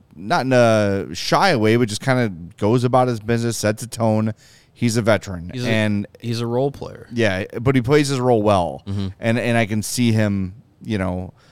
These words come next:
Speaker 1: I, I don't know. Maybe that's another guy who, as the deadline approaches, could bring something back to the Hawks because teams are always looking to get grittier, looking to get somebody who can play a,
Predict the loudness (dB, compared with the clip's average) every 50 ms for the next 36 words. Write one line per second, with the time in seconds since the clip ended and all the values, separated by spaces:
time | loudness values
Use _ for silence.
0 | _ _ _ -12 -12 -10 -8 -2 0 0 0 0 0 -2 -6 _ _ -6 0 2
1 | 2 4 4 4 2 0 0 0 2 2 2 2 2 2 2 2 4 2 2 0
2 | 0 0 0 0 -2 -2 -2 -4 -4 -4 -4 -2 0 0 0 0 -2 -2 -4 -6
3 | -6 -6 -6 -6 -6 -6 -8 -8 -8 -10 -14 -18 _ _ _ _ _ _ _ _
4 | _ -6 -4 -2 0 0 0 0 -2 -4 -4 -4 -4 -2 0 2 2 2 0 -2
5 | -8 -20 -16 -10 -6 -4 -2 -2 0 0 -2 -2 -4 -8 -10 -10 -6 -2 0 0
6 | 0 0 -2 -4 -8 -10 -12 _ _ _ _ _ _ _ _ _ _ _ -10 -4
7 | -2 -2 0 2 4 4 4 4 2 0 -2 0 0 -2 0 -2 -2 -4 -2 0
8 | 0 2 2 0 0 0 -2 -2 -4 -6 _ _ _ _ _ _ _ -6 -4 -2
9 | 0 0 0 0 0 0 0 0 0 2 2 2 2 2 0 0 -2 -4 -2 0
10 | 0 2 4 4 4 2 2 -2 -8